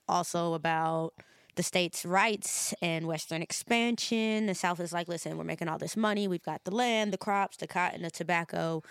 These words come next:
We have the big farms." But now America's moving west, and all these abolitionists from up north are trying to tell us how to run things down here, and we're not having that, okay?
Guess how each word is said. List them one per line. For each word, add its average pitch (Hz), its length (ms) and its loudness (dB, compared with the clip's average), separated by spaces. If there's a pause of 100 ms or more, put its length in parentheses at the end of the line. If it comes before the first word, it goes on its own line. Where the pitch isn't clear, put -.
(240)
We 226 160 2
have 196 240 2
the 185 80 -2
big 175 180 -2
farms." - 520 -2 (760)
But 160 360 0
now 180 160 2
America's 175 400 -2
moving 165 340 -4
west, 220 480 0
and 170 420 0
all 180 160 2
these 170 220 -4
abolitionists 180 640 -2
from 175 140 -4
up 165 120 -4
north 208 380 0
are 185 60 -2
trying 180 160 -2
to 170 40 -4
tell 170 220 -2
us 180 140 -2
how 180 120 0
to 165 80 -6
run 180 260 -2
things 175 300 -6
down - 240 -4
here, 240 380 -2
and 190 100 -4
we're 170 100 -4
not 170 160 -8
having 220 360 -2
that, - 240 -8
okay? 196 380 -2